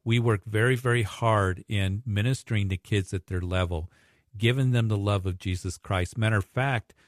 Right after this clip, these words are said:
um, Steve, we're gonna have a vacation Bible school here in the beginning of,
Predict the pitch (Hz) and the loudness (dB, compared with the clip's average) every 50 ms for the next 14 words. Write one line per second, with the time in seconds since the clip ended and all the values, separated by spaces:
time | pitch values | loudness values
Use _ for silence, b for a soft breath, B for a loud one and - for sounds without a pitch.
0 | _ _ - - 98 98 98 95 98 98 98 98 98 - - - 110 104 107 101 | _ _ -10 -6 -4 -2 -2 -2 -2 -2 -4 -6 -8 -10 -4 0 2 4 4 4
1 | 98 101 113 117 117 117 107 104 98 90 104 101 98 95 98 92 87 87 - 98 | 2 0 0 0 0 0 0 0 0 2 2 0 0 0 -2 -4 -4 -2 -2 -4
2 | 90 - 107 107 98 - 104 92 90 101 101 123 139 147 107 - - - - 101 | -2 0 -2 -2 -2 -2 -4 -4 -2 -2 -2 -2 -2 -2 -4 -4 -6 -6 -4 -2
3 | 92 92 92 92 90 b b b b b b b b b - 123 110 110 110 110 | -2 0 -2 -4 -4 b b b b b b b b b 2 2 4 4 2 0
4 | - - 101 98 95 95 92 90 110 98 107 107 104 104 98 98 110 - 104 92 | 0 -2 -2 0 0 -2 -4 -4 -4 -2 0 0 0 0 0 -2 -4 -4 -4 -6